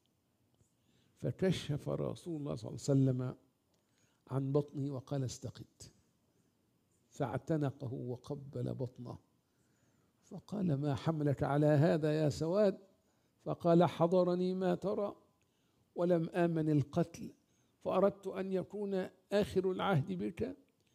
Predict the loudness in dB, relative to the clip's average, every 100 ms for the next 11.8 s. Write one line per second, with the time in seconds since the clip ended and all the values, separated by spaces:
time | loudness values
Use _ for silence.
0 | _ _ -6 -2 0 0 -2 -4 -6 -6
1 | -8 -8 -10 -12 -14 -16 -20 _ -20 _
2 | _ _ _ _ _ _ _ _ _ 0
3 | 2 2 2 2 0 -2 -4 -4 -4 -4
4 | -6 -4 -2 -2 -2 -2 -6 -6 -2 -2
5 | -2 -4 -8 -6 -8 -8 _ _ _ _
6 | _ _ _ _ _ _ _ _ -2 -2
7 | -2 6 8 8 6 0 -2 -4 -2 0
8 | 2 0 -2 -8 _ _ _ _ _ _
9 | _ _ _ 6 8 8 6 6 6 4
10 | 4 4 6 6 4 2 0 -2 -2 -4
11 | -6 -10 -4 -2 -2 -6 -10